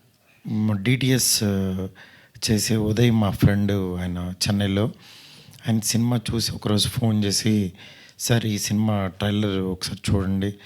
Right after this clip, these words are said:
చాలా బాగుందని" చెప్పాడు. చూసిన తర్వాత చాలా, నిజంగా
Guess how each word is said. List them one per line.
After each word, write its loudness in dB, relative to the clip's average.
చాలా 0
బాగుందని" 0
చెప్పాడు. -4
చూసిన 0
తర్వాత -2
చాలా, -2
నిజంగా -4